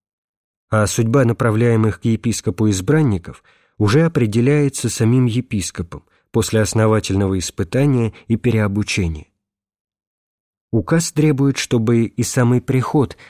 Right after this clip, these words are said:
не ограничивался единственным своим кандидатом,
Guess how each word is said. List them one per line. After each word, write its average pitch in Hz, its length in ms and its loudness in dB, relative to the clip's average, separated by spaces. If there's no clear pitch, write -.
не 113 140 4
ограничивался 107 880 0
единственным 101 800 0
своим 101 340 0
кандидатом, 98 640 -2